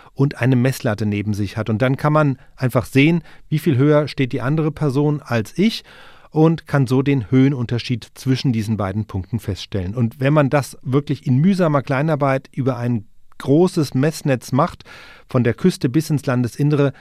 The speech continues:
kann man eine Höhenkarte erstellen.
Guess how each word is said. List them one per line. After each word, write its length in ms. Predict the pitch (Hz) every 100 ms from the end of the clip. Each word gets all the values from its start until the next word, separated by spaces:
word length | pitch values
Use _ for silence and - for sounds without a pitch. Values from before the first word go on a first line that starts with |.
| - -
kann 180 | 117
man 200 | 123 127
eine 300 | - 123 135 -
Höhenkarte 640 | 131 123 101 101 107 101 110
erstellen. 580 | 104 - - 92 87